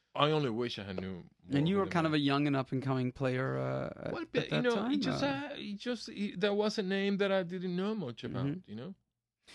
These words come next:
Speaker 2: So he did write some stuff for solo guitar, right?
Speaker 1: Right, he
Speaker 2: Uh,
Speaker 1: wrote, he wrote a set of five pieces.
Speaker 2: Right. The thing that I really like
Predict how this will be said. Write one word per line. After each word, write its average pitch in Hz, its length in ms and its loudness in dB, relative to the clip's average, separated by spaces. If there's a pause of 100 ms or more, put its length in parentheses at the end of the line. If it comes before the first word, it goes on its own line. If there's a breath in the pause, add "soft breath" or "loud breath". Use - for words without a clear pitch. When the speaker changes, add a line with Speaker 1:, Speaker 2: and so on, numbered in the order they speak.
(380 loud breath)
Speaker 2:
So 233 580 4
he 277 220 2
did 240 220 2
write 226 220 4
some 202 160 2
stuff 165 220 2
for - 80 -4
solo 135 260 0
guitar, 123 380 0
right? 151 340 0 (100)
Speaker 1:
Right, 151 280 2
he 131 60 2
Speaker 2:
Uh, - 20 0
Speaker 1:
wrote, 135 260 2
he 117 60 -6
wrote 135 280 0
a 135 60 0
set 123 180 0
of 120 80 -2
five 107 240 -6
pieces. 104 300 -6
Speaker 2:
Right. 139 420 2
The 175 160 0
thing 330 320 0
that 160 140 4
I 131 80 4
really 180 340 2
like 120 400 0